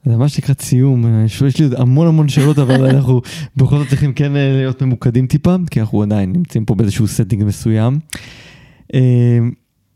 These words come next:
Speaker 1: עוד נושא שלא דיברנו עליו, זה תחום הגישור.
Speaker 2: כן. נכון. <laughs>
Speaker 1: מה בעצם ההבדל בין גישור לבין טיפול?
Speaker 2: תראה, גישור זה בעצם מנגנון לפתרון, אה, סכסוכים.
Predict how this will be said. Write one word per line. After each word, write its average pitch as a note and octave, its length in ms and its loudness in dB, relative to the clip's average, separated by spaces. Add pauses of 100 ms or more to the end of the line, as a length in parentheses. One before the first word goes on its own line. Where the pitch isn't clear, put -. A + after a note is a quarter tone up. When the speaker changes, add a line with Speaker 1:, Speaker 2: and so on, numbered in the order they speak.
(120)
Speaker 1:
עוד C#3+ 180 -2
נושא C3+ 180 0
שלא B2 180 0
דיברנו A#2 440 0
עליו, G2+ 320 -2 (1200)
זה A2 140 -4
תחום C#3 240 -2
הגישור. A2 500 -4 (1300)
Speaker 2:
כן. G3 260 -4 (1400)
נכון. F#3+ 300 -6 (840)
<laughs> B3 920 -10
Speaker 1:
מה D3 100 0
בעצם D#3 260 -2
ההבדל A#2+ 240 0
בין B2 220 0
גישור A#2 440 -2
לבין A2+ 180 0
טיפול? G#2+ 400 -4 (960)
Speaker 2:
תראה, E3 240 -6
גישור D4+ 600 -6
זה G3+ 140 -8
בעצם G3+ 280 -4
מנגנון F#3 400 -2
לפתרון, F#3 600 -6
אה, F3+ 100 -2
סכסוכים. E3+ 520 -12